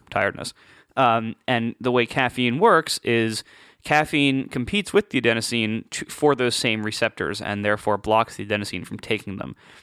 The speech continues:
So it kind of artificially keeps you feeling awake because your brain's tired things aren't hitting their plugs,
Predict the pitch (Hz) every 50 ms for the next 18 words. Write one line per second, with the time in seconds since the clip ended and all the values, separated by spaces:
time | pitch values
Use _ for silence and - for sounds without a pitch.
0 | _ - - - - 104 95 - - - 107 110 107 107 113 117 117 - 117 110
1 | - - 107 107 - - - 120 - - - 107 107 107 104 - - 123 110 101
2 | 101 104 117 170 185 147 131 - - _ _ _ - _ _ _ - 117 110 -
3 | 127 113 101 101 101 101 101 104 104 - 110 110 98 101 107 113 113 110 107 107
4 | 107 - - - - 139 135 127 120 104 107 - _ _ _ _ _ _ _ _
5 | - - - - 113 104 101 98 101 98 95 - - 104 101 104 - - - -
6 | 113 98 98 98 92 95 - - 107 - - - - - -